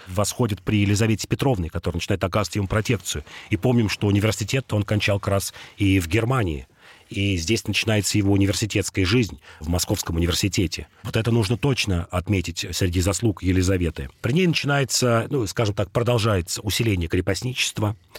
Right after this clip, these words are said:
И Россия вступает серьёзным игроком в глобальную торговлю. А если до Елизаветы,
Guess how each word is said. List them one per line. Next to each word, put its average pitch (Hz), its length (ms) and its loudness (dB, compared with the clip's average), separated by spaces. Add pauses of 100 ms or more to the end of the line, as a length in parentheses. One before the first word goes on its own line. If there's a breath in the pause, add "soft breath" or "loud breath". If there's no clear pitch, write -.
(360 loud breath)
И 135 360 2 (220 loud breath)
Россия 104 360 0
вступает 131 600 0
серьёзным 110 500 2
игроком 107 380 0
в 104 40 -6
глобальную 113 460 2
торговлю. 113 540 0 (640 loud breath)
А 92 220 2
если 117 380 0
до 110 460 2 (220)
Елизаветы, 110 760 2